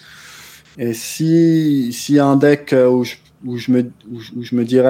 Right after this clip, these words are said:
euh, ah, bah, c'est peut-être un archétype facile qui va gagner facilement, euh, ce serait, ce serait ça, je pense. Ça, ça, ça reste un des decks, euh, parce qu'en théorie, les decks les plus forts restent les decks bleus. Le problème, c'est qu'à une table de Vintage Cube, t'as, quoi, c-,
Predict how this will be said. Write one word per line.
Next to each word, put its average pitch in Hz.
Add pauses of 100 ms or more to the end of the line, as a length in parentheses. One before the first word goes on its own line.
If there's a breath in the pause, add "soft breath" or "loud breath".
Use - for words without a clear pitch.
(100)
euh, 120
ah, 123
bah, 123
c'est 120
peut-être -
un 135
archétype 131
facile 135
qui 127
va 120
gagner 123
facilement, 131 (720 soft breath)
euh, 113
ce 117
serait, 117
ce 117
serait 110
ça, 113
je -
pense. -
Ça, 120
ça, 110
ça 117
reste 131
un 135
des 131
decks, 135
euh, 120 (360 loud breath)
parce 139
qu'en 160
théorie, 185
les 160
decks 143
les 143
plus 139
forts 151 (160)
restent 131
les 131
decks 123
bleus. 117
Le 120
problème, 131
c'est 123
qu'à 117
une 113
table 123
de 113
Vintage 113
Cube, 135 (100)
t'as, 113 (680)
quoi, -
c-, -